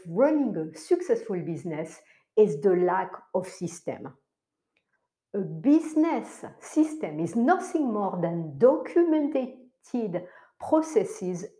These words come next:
and procedures that allow your business to run without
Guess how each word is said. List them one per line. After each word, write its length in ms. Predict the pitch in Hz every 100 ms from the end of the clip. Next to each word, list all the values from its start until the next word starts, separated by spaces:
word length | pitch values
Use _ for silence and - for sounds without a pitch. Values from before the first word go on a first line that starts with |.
| -
and 240 | 262 247
procedures 1300 | - - 269 269 - 190 143 214 226 220 220 - - _ _ _
that 240 | 202 175 - -
allow 440 | 247 302 302 294 233
your 440 | 175 220 339 294
business 600 | 220 208 214 175 170 - - - _
to 120 | - 220
run 480 | 175 180 180 170 -
without 400 | 185 160 147